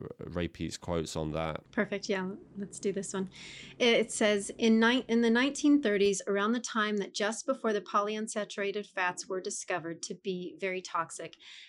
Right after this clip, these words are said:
Speaker 2: estrogen was considered a toxic inflammation-promoting hormone. And it was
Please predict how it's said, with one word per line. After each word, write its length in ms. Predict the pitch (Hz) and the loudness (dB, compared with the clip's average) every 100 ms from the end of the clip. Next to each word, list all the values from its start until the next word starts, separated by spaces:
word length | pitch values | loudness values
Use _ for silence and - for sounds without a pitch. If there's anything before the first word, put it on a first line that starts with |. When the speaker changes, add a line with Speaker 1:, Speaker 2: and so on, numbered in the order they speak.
| - | -2
Speaker 2:
estrogen 500 | 226 233 262 240 240 | 0 2 0 2 2
was 140 | 214 - | 2 -2
considered 480 | 220 202 202 190 | -4 -2 -2 -2
a 60 | 196 | -2
toxic 420 | 196 190 - 202 | 0 -4 -2 -2
inflammation-promoting 1000 | 208 214 214 190 185 202 - 190 175 175 | -2 0 0 0 0 -2 -2 -2 -2 -2
hormone. 420 | 165 165 - 175 - - - - | -4 -6 -6 -8 -10 -14 -8 2
And 120 | 226 | 4
it 80 | |
was 140 | 214 | 6